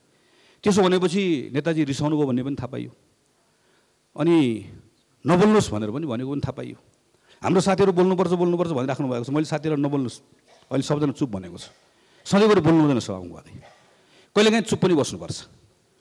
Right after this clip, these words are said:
कहिलेकाहीँ चुप लाग्नु पनि सिक्नुपर्छ, कहिलेकाहीँ अरूलाई बोल्न दिने हो। यो पटक हाम्रो काम यहाँ बसेर, मान्यज्यूहरू, हाम्रो काम यो फेरि सुन्ने हो र हेर्ने हो। अदालतले प्रश्न बोलेको छ, सरकारलाई केही कुराहरू गर भनेको छ।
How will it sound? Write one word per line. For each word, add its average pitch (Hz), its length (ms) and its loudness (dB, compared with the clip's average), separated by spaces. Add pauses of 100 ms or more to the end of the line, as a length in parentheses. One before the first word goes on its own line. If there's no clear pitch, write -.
(460)
कहिलेकाहीँ 175 800 0
चुप 190 240 -2
लाग्नु 160 180 4
पनि 156 140 0
सिक्नुपर्छ, 120 400 -6 (880)
कहिलेकाहीँ 214 320 4
अरूलाई 196 260 6
बोल्न 151 220 4
दिने 98 240 -2
हो। - 60 -20 (760)
यो 139 80 0
पटक 165 240 2
हाम्रो 143 240 2
काम 165 240 0
यहाँ 151 160 0
बसेर, 156 400 -2
मान्यज्यूहरू, 135 480 -2
हाम्रो 120 240 -2
काम 110 240 -4
यो 104 80 -4
फेरि 123 200 0 (360)
सुन्ने 143 500 -2
हो 113 140 2
र 127 80 -2
हेर्ने 90 400 -4
हो। - 80 -14 (920)
अदालतले 196 360 4
प्रश्न 220 320 2
बोलेको 226 320 6
छ, - 80 0 (1120)
सरकारलाई 170 400 2
केही 175 160 0
कुराहरू 170 240 -2
गर 156 240 0
भनेको 139 240 -4
छ। 143 160 -8